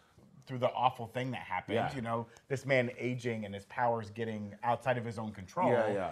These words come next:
Speaker 1: He was still there for him. He still
Speaker 2: Right.
Speaker 1: defended him and took care of him and
Speaker 2: Right.
Speaker 1: cared so much about him 'cause he meant so much to him.
Speaker 2: Right.
Speaker 1: So, yeah, I hope it's not played just for laughs, and it is, like, an important thing.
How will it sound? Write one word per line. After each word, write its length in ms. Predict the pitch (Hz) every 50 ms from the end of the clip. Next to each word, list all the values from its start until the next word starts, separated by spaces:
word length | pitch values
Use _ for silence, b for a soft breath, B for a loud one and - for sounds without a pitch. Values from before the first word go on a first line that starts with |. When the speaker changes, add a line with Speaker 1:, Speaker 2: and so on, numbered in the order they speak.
| - - -
Speaker 1:
He 100 | 240 247
was 80 | 247
still 180 | 247 - 269 269
there 280 | 180 160 160 196 233 247
for 180 | - 185 143 117
him. 280 | 113 110 98 92 87
He 80 | 107 117
still 140 | 123 117 196
Speaker 2:
Right. 100 | 185 165
Speaker 1:
defended 440 | 190 - - 170 180 208 196 -
him 200 | 131 127 127 117
and 100 | 107 107
took 160 | - 143 131 -
care 300 | - - 127 170 190 175
of 80 | 127
him 60 | 101
and 200 | 101 92 90 85
Speaker 2:
Right. 100 | 104 104
Speaker 1:
cared 220 | - - 147 139 -
so 60 | 143
much 120 | 135 120
about 220 | 123 110 - 147 156
him 140 | 143 117 B B B B B
'cause 80 | - 151
he 80 | 156 147
meant 260 | 131 156 202 208 208
so 220 | - - 156 135
much 240 | 120 131 151 160 -
to 80 | - 127
him. 60 | 120
Speaker 2:
Right. 140 | 117 113 104
Speaker 1:
So, 40 | 139
yeah, 240 | 143 190 214 175 - B B B B
I 160 | - 214 226
hope 220 | 214 202 214 170 202
it's 140 | 180 -
not 260 | 143 143 139 139 135 -
played 220 | - 127 113 95
just 220 | 92 113 110 -
for 140 | - 113 104
laughs, 400 | 101 95 95 95 92 92 - - -
and 120 | 127 113
it 100 | 113 104
is, 320 | 110 110 107 98 98 98 - - - -
like, 180 | 110 104 85
an 80 | 98 95
important 480 | 92 92 - - 104 95 - 90 87
thing. 260 | - 101 90 85 85